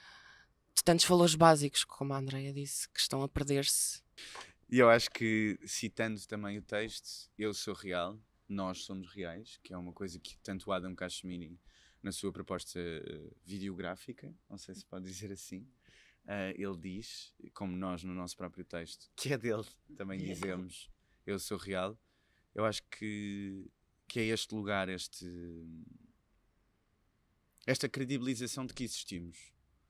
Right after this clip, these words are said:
Speaker 2: Porque muitas vezes as pessoas tomam, tanto a nossa comunidade como tudo o que foge fora da norma, ah, da norma, digo eu, instaurada na sociedade, porque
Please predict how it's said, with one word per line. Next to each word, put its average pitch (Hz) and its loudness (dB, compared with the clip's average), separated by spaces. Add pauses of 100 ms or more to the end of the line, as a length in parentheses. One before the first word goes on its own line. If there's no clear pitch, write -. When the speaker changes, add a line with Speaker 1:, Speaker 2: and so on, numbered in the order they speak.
(240)
Speaker 2:
Porque 110 -6
muitas 120 -4
vezes 117 -8
as 117 -10
pessoas 110 -8
tomam, 104 -6 (320)
tanto 139 -2
a - -4
nossa 135 -4
comunidade 107 -4
como 98 -8 (1080)
tudo 151 0
o - -4
que - -14
foge 123 0
fora 110 -4
da 98 -6
norma, 101 -6 (720)
ah, 92 -4
da 98 -6
norma, 98 -4 (120)
digo 95 -4
eu, 90 -2
instaurada 90 -6
na 87 -10
sociedade, 87 -12
porque - -12